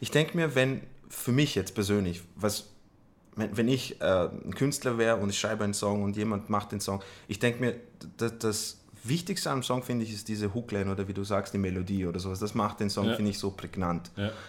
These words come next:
Speaker 1: Eine Akkordabfolge kannst du nicht
Speaker 2: Na, das ist also,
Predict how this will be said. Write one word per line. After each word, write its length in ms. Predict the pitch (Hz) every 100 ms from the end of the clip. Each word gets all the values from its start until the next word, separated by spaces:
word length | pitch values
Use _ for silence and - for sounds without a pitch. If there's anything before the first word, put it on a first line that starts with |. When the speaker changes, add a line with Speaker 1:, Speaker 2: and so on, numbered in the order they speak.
| -
Speaker 1:
Eine 200 | 101 101
Akkordabfolge 800 | 101 - 117 120 117 113 107 107
kannst 420 | - - 127 -
du 60 | 117
nicht 380 | 107 98 - - _ _ -
Speaker 2:
Na, 80 | 110
das 140 | 107
ist 100 | 110
also, 200 | 98